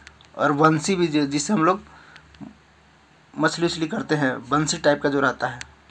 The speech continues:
क्वेश्चन नंबर छियासी को बनाइए। कुछ ऐसे पौधे हैं जो चूहे, मेढकों, कीड़ों मकोड़ों, छोटे जीवों का शिकार करते हैं, इ-, इन्हें जो है नेपथिन्स सबसे ज़्यादा मशहूर है। यह पौधा भारत के किस राज्य में मुख्यतः पाया जाता है?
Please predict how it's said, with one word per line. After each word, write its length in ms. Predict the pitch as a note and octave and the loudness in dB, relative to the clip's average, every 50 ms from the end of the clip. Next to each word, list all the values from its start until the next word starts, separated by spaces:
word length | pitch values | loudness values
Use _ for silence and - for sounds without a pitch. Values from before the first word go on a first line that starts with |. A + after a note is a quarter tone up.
| _ _ _ _ - - - - - - - - - | _ _ _ _ -20 -20 -20 -20 -20 -20 -18 -10 -6
क्वेश्चन 260 | D#3+ D3+ - G3 F#3 | 0 4 6 6 8
नंबर 380 | F3+ F3 F3 E3 E3 E3+ G#3 A3 - - - - - - - - - | 8 6 8 8 6 6 6 2 -10 -16 -20 -20 -20 -20 -20 -18 -4
छियासी 340 | - - F3+ - - G3+ | 4 6 6 6 6 2
को 100 | E3+ D3+ | 2 2
बनाइए। 440 | C3+ C3 B2+ A#2+ A#2+ A#2 A#2 B2 C3+ D3 - - - _ _ _ _ _ _ - - - - - _ _ | 2 2 0 -2 -4 -8 -10 -12 -16 -18 -20 -20 -20 _ _ _ _ _ _ -20 -20 -20 -20 -20 _ _
कुछ 200 | - F3 - - | -12 -10 -8 -2
ऐसे 300 | - F3 F#3 F3+ - A#3 | 4 4 6 6 8 6
पौधे 340 | A3 - F#3+ F3+ F3 F3 G3 | 6 8 8 8 8 8 6
हैं 400 | F#3+ D3+ B2+ B2 B2 C#3 D#3+ - - D#3+ | 6 6 2 -4 -6 -10 -14 -18 -14 -8
जो 140 | C#3+ D3+ D#3 | -4 -4 -4
चूहे, 400 | D#3 - - F#3 F3 F3 F3 E3 | -4 -4 -4 -2 2 2 2 4
मेढकों, 420 | E3 E3 E3+ E3+ F3 - E3+ D#3+ | 6 6 4 4 4 2 0 -2
कीड़ों 300 | D#3 - F3 F3 E3+ F3 | -2 0 0 2 2 2
मकोड़ों, 460 | E3+ E3 E3 - E3+ E3 D#3+ D#3+ D3+ D#3 - - - - - - - - | 2 0 0 2 2 2 2 2 0 -4 -8 -16 -16 -16 -16 -16 -16 -10
छोटे 300 | - - E3+ D#3+ F#3 F3 | -2 -2 2 2 2 2
जीवों 260 | D3+ D3+ F3 F3 F3 | 2 4 4 4 6
का 80 | E3 F3 | 4 4
शिकार 320 | D#3 - D3 - E3 E3 | 2 2 4 4 4 4
करते 280 | D#3 - D#3 C#3 - F3+ | 6 2 0 0 0 -4
हैं, 120 | D#3+ D#3 | -2 0
इ-, 200 | D3 D#3 E3 D3 | 2 2 2 0
इन्हें 240 | C3+ D#3+ E3+ F3+ E3+ | 0 0 0 0 0
जो 100 | D3 D3 | 0 0
है 240 | C#3 D3 D#3 E3+ - - - - - - - - - _ - | 2 2 0 0 -4 -16 -20 -20 -20 -20 -20 -20 -20 _ 0
नेपथिन्स 560 | D3+ D#3+ D#3 D#3+ - - G3+ G#3 G#3+ G#3+ - | 0 0 0 0 2 4 6 8 8 8 6
सबसे 320 | - F3+ E3+ - - G3+ F3+ | 6 4 4 4 4 2 6
ज़्यादा 260 | E3 D#3+ D3+ D#3 D#3+ | 6 6 6 6 4
मशहूर 480 | E3 D3 D3 - E3 D3+ D#3+ F#3+ G3 G#3+ | 4 4 0 0 0 2 2 4 4 4
है। 260 | E3+ D#3+ D#3+ C#3+ D3+ | 2 2 0 0 2
यह 100 | D#3 E3 | 2 2
पौधा 340 | - - F3 E3 D#3+ D#3+ D#3 | 6 6 6 8 8 8 8
भारत 300 | D3 D3+ D#3 E3 E3 - | 10 10 8 8 6 0
के 60 | - | -8
किस 240 | - - F3+ E3 F3+ | -8 -6 -4 0 4
राज्य 200 | D#3+ E3 D#3 D#3 | 4 4 4 4
में 60 | D#3 | 2
मुख्यतः 260 | D3+ C#3+ - - D3 | 0 0 0 0 0
पाया 200 | C#3+ - C#3 B2+ | 2 4 2 2
जाता 300 | A#2 A#2 A#2 - - C3 | 2 0 -6 -8 -10 -12
है? 200 | B2 A2+ - - | -12 -12 -16 -20